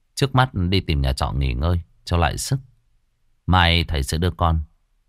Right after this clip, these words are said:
đến nơi hoạt động của giới huyền môn." "Huyền môn cũng có trụ sở hoạt động công khai á? Con nghĩ ở thời đại văn minh thì người ta đã không chấp nhận huyền môn nữa chứ." Hoàng Lăng bất ngờ khi nghe Trương Phong nói tới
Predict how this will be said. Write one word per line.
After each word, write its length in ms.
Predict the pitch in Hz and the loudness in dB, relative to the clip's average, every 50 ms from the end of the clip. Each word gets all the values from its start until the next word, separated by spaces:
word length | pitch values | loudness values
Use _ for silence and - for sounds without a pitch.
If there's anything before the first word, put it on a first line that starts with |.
| _ _ | _ _
đến 300 | - 95 95 95 127 147 | -2 0 2 2 4 4
nơi 120 | 131 101 | 4 2
hoạt 200 | 95 95 76 - - | 2 2 0 -2 -2
động 180 | 78 71 - - - - | -2 -4 -4 -6 -8 -8
của 100 | - 71 | -6 -2
giới 160 | 69 87 110 | 0 0 2
huyền 240 | 123 107 76 64 64 | 2 2 0 0 0
môn." 240 | 65 76 82 80 - - _ _ _ _ _ _ _ _ _ _ _ _ _ _ _ _ _ _ _ _ _ _ | 0 0 0 -2 -2 -6 _ _ _ _ _ _ _ _ _ _ _ _ _ _ _ _ _ _ _ _ _ _
"Huyền 200 | - 185 160 139 | 0 2 4 6
môn 240 | 151 165 180 180 175 | 6 6 4 4 2
cũng 160 | - 143 170 | 0 -2 0
có 100 | - 254 | 0 0
trụ 200 | 247 - 226 147 | 0 0 0 2
sở 220 | 135 - 165 110 | 4 4 4 4
hoạt 220 | 101 123 139 139 - | 4 2 0 0 0
động 180 | 160 131 - | 0 -2 0
công 180 | - 185 190 170 | 2 2 2 2
khai 300 | 170 - 190 185 170 170 | 0 0 2 2 2 4
á? 200 | 190 226 240 233 - _ _ _ _ _ _ _ _ _ _ | 2 2 0 -2 -4 _ _ _ _ _ _ _ _ _ _
Con 160 | - 220 202 | 4 6 6
nghĩ 100 | 190 185 | 8 8
ở 140 | 214 233 165 | 8 8 6
thời 160 | - 160 156 | 6 4 4
đại 160 | 139 139 117 98 | 4 4 4 4
văn 240 | - 180 190 190 | 4 2 2 4
minh 180 | 185 190 185 175 | 4 2 2 2
thì 120 | 165 170 | 2 0
người 160 | 143 139 139 135 | 2 2 2 2
ta 220 | 139 175 185 175 170 - _ _ _ _ _ - | 2 2 2 2 0 -4 _ _ _ _ _ -2
đã 140 | 165 165 190 | 0 0 0
không 320 | - - - - 208 190 | 0 0 0 2 2 2
chấp 180 | 170 - - 131 | 2 0 0 2
nhận 140 | 139 - 135 | 2 2 4
huyền 260 | 139 160 170 147 139 | 4 4 6 6 6
môn 240 | 156 175 185 180 180 | 6 6 6 6 4
nữa 160 | 170 127 - - | 4 2 2 0
chứ." 200 | - 269 269 277 - _ _ _ _ _ _ _ _ _ _ - - - - - - - - - - - - - - - - _ _ - | 0 0 -2 -2 -6 _ _ _ _ _ _ _ _ _ _ -20 -20 -20 -20 -20 -20 -20 -20 -20 -20 -20 -20 -20 -20 -20 -20 _ _ 0
Hoàng 220 | - 120 113 107 | 4 4 6 6
Lăng 240 | 123 139 139 143 147 | 4 2 2 2 2
bất 180 | 180 214 - - | 0 -2 0 0
ngờ 280 | 117 101 87 78 73 | 2 2 4 2 2
khi 180 | 69 - - 127 | 0 -2 -2 0
nghe 160 | 120 123 123 | 0 0 0
Trương 240 | 117 - 123 110 110 | -2 -2 -2 -2 -2
Phong 280 | 110 - 120 110 104 104 | -2 0 0 2 2 2
nói 200 | 104 110 135 135 | 2 0 0 0
tới 320 | - 110 110 131 165 214 | 0 0 0 0 -2 -4